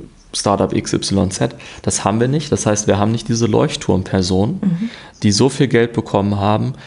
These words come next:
Speaker 1: ähm, durch so einen sogenannten Moonshot, also eine völlig verrückte Idee. Und das merkt man beim Investieren total. Das heißt, wir haben kein Kapital, wir haben viele Consultants, ehemalige,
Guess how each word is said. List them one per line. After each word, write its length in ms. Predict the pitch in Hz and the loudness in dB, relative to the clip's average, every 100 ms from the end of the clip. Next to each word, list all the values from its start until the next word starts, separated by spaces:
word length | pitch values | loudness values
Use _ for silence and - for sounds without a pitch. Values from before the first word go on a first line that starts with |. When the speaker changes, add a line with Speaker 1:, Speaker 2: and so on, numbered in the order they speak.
| - - - - | -20 -20 -12 0
Speaker 1:
ähm, 400 | 101 104 98 101 | 2 2 0 -2
durch 200 | 107 104 | 0 2
so 100 | 107 | 2
einen 220 | 101 101 - - | 2 0 -6 -6
sogenannten 540 | 107 101 101 98 104 | -2 2 2 2 2
Moonshot, 600 | 110 135 156 - 80 - - - | 4 4 2 0 -2 -2 -14 -6
also 360 | 95 95 98 95 | 0 2 4 4
eine 240 | 92 92 | 4 2
völlig 340 | - 123 113 - | 2 0 0 0
verrückte 520 | 110 - 143 - - | -2 -2 -6 -2 -2
Idee. 460 | 101 120 120 92 - - - - - - | 0 2 2 2 -2 -12 -16 -16 -14 -6
Und 120 | 98 | -2
das 180 | 95 101 | 0 0
merkt 200 | 98 - | 0 0
man 120 | 95 | -2
beim 140 | 87 | 0
Investieren 520 | 87 92 92 - 98 90 | 0 0 -2 0 0 0
total. 500 | - - 90 101 - - | -4 -6 -4 -4 -6 -4
Das 200 | 95 - | -2 2
heißt, 340 | 98 - - | 2 0 0
wir 140 | 95 | 2
haben 140 | 98 113 | 2 0
kein 300 | - 113 117 | 0 0 2
Kapital, 800 | 117 - 98 - 101 120 147 147 | 0 0 -2 0 2 2 2 0
wir 80 | 95 | 0
haben 100 | 98 | 0
viele 320 | - 123 127 | 0 0 2
Consultants, 800 | 120 104 101 95 92 - 98 95 | 2 0 0 0 0 -2 -4 0
ehemalige, 520 | 101 95 95 95 95 | 0 2 2 0 0